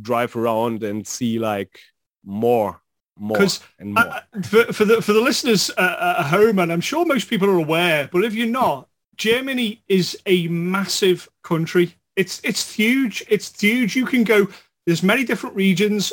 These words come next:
Speaker 2: with many different vibes and feels and looks, and you can go from industrial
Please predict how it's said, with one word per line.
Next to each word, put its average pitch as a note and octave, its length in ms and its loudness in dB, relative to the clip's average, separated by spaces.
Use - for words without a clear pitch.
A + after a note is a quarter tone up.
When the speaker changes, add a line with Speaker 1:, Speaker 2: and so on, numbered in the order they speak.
Speaker 2:
with E3 260 -2
many G#3 220 0
different A3+ 340 -6
vibes F3+ 480 2
and F#3+ 120 -4
feels F3 560 2
and D#3 180 -6
looks, F3 400 -2
and E3 140 -2
you F#3 80 2
can G3 140 2
go F#3 160 6
from E3+ 360 -4
industrial G#3+ 640 2